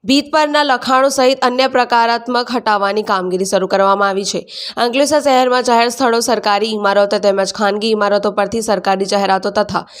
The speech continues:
રાજકીય લખાણોવાળા પોસ્ટર, બેનર્સ, ઝંડીઓ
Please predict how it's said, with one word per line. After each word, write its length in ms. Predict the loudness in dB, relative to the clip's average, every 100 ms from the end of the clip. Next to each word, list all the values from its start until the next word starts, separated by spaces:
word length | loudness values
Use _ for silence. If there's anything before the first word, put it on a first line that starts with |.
| -18 -6
રાજકીય 500 | -2 0 -2 0 0
લખાણોવાળા 680 | 2 0 0 0 2 2 2
પોસ્ટર, 480 | 2 0 -2 -2 -2
બેનર્સ, 460 | 0 2 2 0 0
ઝંડીઓ 440 | -2 -2 0 2